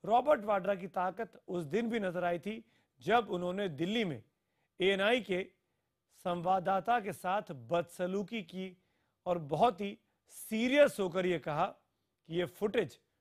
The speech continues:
डिलीट कर दो।" एक गैर कांग्रेसी, एक सामान्य नागरिक, एक सुरक्षाधारी वीवीआईपी कैसे मीडिया के कैमरे में कैद हुई तस्वीरों को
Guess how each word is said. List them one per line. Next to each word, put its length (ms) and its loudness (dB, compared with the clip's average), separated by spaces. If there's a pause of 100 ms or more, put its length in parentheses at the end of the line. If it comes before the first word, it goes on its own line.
(180)
डिलीट 360 -2
कर 200 -12
दो।" 180 -18 (420)
एक 180 12
गैर 260 8
कांग्रेसी, 500 4
एक 140 2
सामान्य 460 -2
नागरिक, 500 -2 (800)
एक 200 6
सुरक्षाधारी 1200 2 (420)
वीवीआईपी 680 2
कैसे 540 2
मीडिया 420 4
के 240 2
कैमरे 420 -2
में 180 -4
कैद 260 0
हुई 120 -2
तस्वीरों 460 -4
को 280 -4